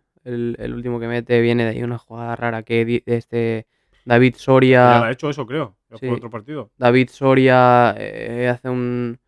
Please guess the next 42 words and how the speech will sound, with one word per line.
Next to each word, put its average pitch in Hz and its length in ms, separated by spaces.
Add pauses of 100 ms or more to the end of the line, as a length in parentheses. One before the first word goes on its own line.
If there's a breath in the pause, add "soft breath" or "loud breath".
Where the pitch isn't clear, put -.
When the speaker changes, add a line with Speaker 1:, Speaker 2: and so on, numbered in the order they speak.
(760)
Speaker 1:
una, 127 420
una 120 640
mala 123 260
salida 123 440
que 120 80
se 117 140
queda 120 180
ahí 120 140
a 113 100
medias 120 680 (640)
y, 120 760
y 123 80
se 123 100
le 113 140
queda 120 160
el 120 80
balón 120 320
a, 113 440
a 123 140
Hermoso 120 420
que, 110 440 (800)
que 117 760
golpea 120 340
bien 123 220
un, 117 540
una 117 260
tijereta 117 600
Speaker 2:
Sí. 113 260
Speaker 1:
ahí 113 420
bien 117 160
golpeada 117 360
y, 113 200
y 113 140
ya 107 160
pues 104 160
David 104 180
Soria 104 300
está 104 200
des-, 107 200
descolocado 117 680
y 110 80
no, 107 340